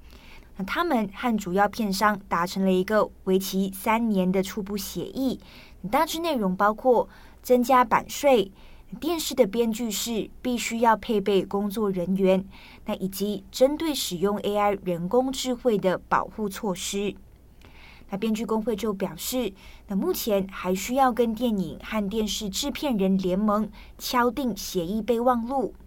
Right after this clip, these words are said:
那其实也就是跟包括华纳兄弟、迪士尼、Netflix 在内等等组成的主要片商来进行谈判。那所以在正式确定之前，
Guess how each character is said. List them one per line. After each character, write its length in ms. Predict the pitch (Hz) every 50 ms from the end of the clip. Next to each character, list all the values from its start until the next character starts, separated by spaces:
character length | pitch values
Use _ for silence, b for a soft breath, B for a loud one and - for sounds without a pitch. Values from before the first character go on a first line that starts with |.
| - B B B B B B B B
那 100 | - 208
其 200 | 196 - - 277
实 320 | 285 - - 247 247 262 247 - -
也 100 | 190 190
就 160 | 196 226 226
是 180 | 220 - 240 190
跟 320 | - 226 226 220 208 196
包 180 | - 220 220 220
括 280 | 220 - 247 220 -
华 220 | - - - 180 185
纳 140 | 220 247
兄 240 | 254 - 269 269 262
弟、 280 | 262 285 269 233 190 - B B B B B B B
迪 120 | 196 196
士 200 | 190 - 330 330
尼、 300 | 302 247 214 208 190 - B B B B B B
Netflix 400 | 226 240 262 311 311 - 226 202 - -
在 260 | - - 233 220 208
内 280 | 214 226 220 196 - - -
等 220 | - 190 190 220
等 180 | 214 226 214 220
组 160 | 214 208 175
成 280 | 151 - - 190 180 185
的 180 | 196 196 -
主 360 | - - - - 190 151 147 165
要 200 | 196 214 202 190
片 300 | 196 - - 233 202 185
商 320 | 180 - 214 208 208 196 - -
来 140 | 185 175 175
进 200 | - 214 208 190
行 200 | 190 185 180 180
谈 240 | - 170 156 156 160
判。 300 | - 254 254 220 - - - B B B B B B B B B B B B
那 80 | 185
所 180 | 190 - 214 220
以 280 | 254 262 247 208 - -
在 200 | - 226 214 208
正 280 | 196 196 - 339 320 302
式 180 | - - 262 214
确 280 | 196 - - - 269 240
定 220 | - 247 220 202
之 160 | 190 - 240
前， 360 | 226 - - 202 190 185 185